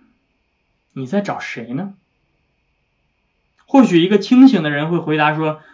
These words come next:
：“我在找耶稣的尸体啊，就是埋在这儿的。”可是，那在处在极度的悲伤当中的玛利亚，她的思绪已经没有清醒了，她根本没有回答耶稣提到的问题。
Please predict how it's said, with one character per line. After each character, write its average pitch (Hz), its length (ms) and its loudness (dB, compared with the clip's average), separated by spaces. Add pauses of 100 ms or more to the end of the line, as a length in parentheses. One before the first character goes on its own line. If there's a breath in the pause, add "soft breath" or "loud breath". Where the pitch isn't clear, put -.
(100 loud breath)
：“我 175 120 0
在 240 140 2
找 170 160 -2
耶 214 160 0
稣 226 160 -4
的 196 80 0
尸 247 200 -4
体 180 160 -4
啊， 147 100 -2
就 196 120 -2
是 190 240 -6
埋 160 320 -4
在 196 140 0
这 175 100 -4
儿 147 100 -4
的。” 123 200 -16 (840)
可 175 160 -2
是， 196 380 2 (840 loud breath)
那 208 120 2
在 208 140 2
处 - 240 0
在 202 140 4
极 190 260 -2
度 226 140 -2
的 196 80 2
悲 226 260 0
伤 202 260 2
当 185 140 0
中 180 100 -4
的 180 80 -4
玛 143 200 -4
利 165 100 -6
亚， 131 360 -8
她 202 100 -6
的 202 100 -2
思 202 240 -4
绪 196 240 -2
已 147 80 -6
经 151 160 -6
没 147 280 -4
有 160 240 -2
清 175 280 -6
醒 - 220 -12
了， - 80 -20 (680)
她 175 120 -6
根 240 160 0
本 208 120 2
没 170 120 0
有 180 100 2
回 151 220 -2
答 156 160 0
耶 156 120 -4
稣 151 140 -10
提 - 220 -12
到 135 100 -6
的 135 80 -6
问 135 180 -6
题。 - 200 -18